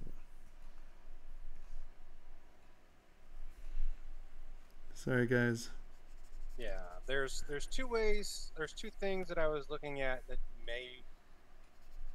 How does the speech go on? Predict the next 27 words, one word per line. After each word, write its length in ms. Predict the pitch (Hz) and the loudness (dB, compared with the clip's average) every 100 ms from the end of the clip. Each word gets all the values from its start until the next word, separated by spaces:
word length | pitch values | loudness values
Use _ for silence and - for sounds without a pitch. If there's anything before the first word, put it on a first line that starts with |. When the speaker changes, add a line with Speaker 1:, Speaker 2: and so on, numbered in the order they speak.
| - | 0
Speaker 2:
pull 160 | - 165 | 2 2
out 220 | 156 - | 2 0
your 100 | 127 | -4
materials 480 | 113 - 151 147 143 - | -2 -2 0 -2 -4 -4
panel 280 | 143 139 | -2 0
and 80 | 135 | 0
go 120 | 135 127 - | 0 -2 -2
through 300 | 127 120 - - | 4 4 4 0
all 800 | 120 131 135 135 135 135 139 135 | -2 2 4 4 2 2 0 2
of 100 | 135 | 2
those 300 | 139 139 131 | 4 2 -2
sliders 880 | - 120 113 110 110 107 107 - - - 110 | -4 -4 -4 -6 -8 -8 -8 -10 -10 -8 -6
and 100 | 110 110 - - - - - - - 269 | -6 -6 -6 -8 -10 -12 -10 -8 -2 6
Speaker 1:
No, 120 | 240 | 10
no, 80 | 214 | 10
no. 100 | 208 | 8
Speaker 2:
menu. 220 | - - - - - - - - | 2 0 -2 -4 -8 -10 -4 6
Speaker 1:
It's 200 | 208 - | 6 8
Speaker 2:
Yeah. 100 | 247 | 6
Speaker 1:
literally 320 | 277 226 165 | 12 12 12
just 240 | 160 139 | 12 10
a 60 | 139 | 8
drop-down 640 | - 113 107 - 110 95 104 | 10 6 6 4 0 2 2
menu. 380 | 98 - - - - | 4 12 12 12 12
It, 220 | 160 175 - | 10 10 12
it, 160 | 202 - | 10 12
it's, 300 | 226 - | 6 6